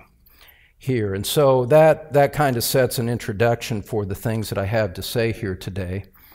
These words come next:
Christ is teaching us about a, a righteous life, how to please God and not men.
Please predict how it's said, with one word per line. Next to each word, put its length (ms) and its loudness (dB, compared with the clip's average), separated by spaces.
Christ 420 4
is 120 -4
teaching 520 -2
us 260 -2
about 480 0
a, 480 -2
a 100 -2
righteous 600 -2
life, 400 -2
how 240 2
to 140 -10
please 440 -4
God 460 0
and 160 -6
not 260 -4
men. 440 -4